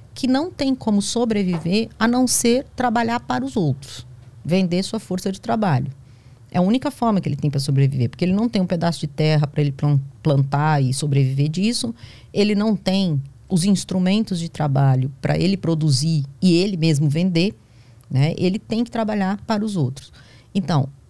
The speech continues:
a posição que o indivíduo ocupa no processo de produção determina qual classe ele pertence.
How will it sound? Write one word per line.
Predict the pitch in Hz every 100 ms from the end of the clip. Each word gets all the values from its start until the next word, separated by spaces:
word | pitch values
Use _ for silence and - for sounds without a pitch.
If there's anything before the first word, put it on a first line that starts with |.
| - -
a | - 156
posição | 196 214 214 - 247 311
que | 320 269
o |
indivíduo | 233 190 180 180 170
ocupa | 165 - 160 143 139
no | 175 220
processo | 208 190 - 143 151
de | 147
produção | 156 139 135 131 - 185 196 139 - - - _ _ - -
determina | 156 196 220 240 - 202 214 294
qual | 277 285
classe | - 214 -
ele | 220
pertence. | - 254 - 143 117 -